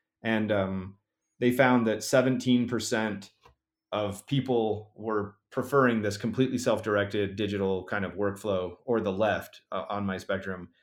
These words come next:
And on the, on the right, there was actually another seventeen percent that wanted humans only, no digital, really. They just didn't wanna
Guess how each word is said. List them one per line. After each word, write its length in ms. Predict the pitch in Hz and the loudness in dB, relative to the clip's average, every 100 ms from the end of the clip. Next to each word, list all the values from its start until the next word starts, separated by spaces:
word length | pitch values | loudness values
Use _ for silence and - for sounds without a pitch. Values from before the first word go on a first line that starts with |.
| _ _ | _ _
And 100 | 117 | -4
on 240 | 117 117 117 | 0 0 0
the, 160 | 110 | -2
on 160 | 113 117 | -2 -2
the 80 | 101 | 2
right, 300 | 135 180 143 | 6 6 4
there 100 | 117 | 2
was 80 | 127 | 2
actually 280 | 120 131 | 2 0
another 220 | 117 139 143 | 0 2 2
seventeen 440 | 135 117 113 110 | 2 0 -4 -4
percent 340 | 101 113 98 | -4 -4 -4
that 80 | 101 | -4
wanted 260 | 104 101 98 | -4 -4 -6
humans 360 | 107 101 98 | -6 -4 -2
only, 480 | 120 135 131 127 123 | 0 0 2 2 0
no 180 | 117 110 | -2 -2
digital, 400 | 101 98 101 98 | -4 -4 -4 -4
really. 360 | 104 104 107 101 | -2 -2 -2 -4
They 120 | 98 | -6
just 320 | 98 98 - | -6 -12 -10
didn't 160 | 107 95 | -10 -6
wanna 240 | 98 | -6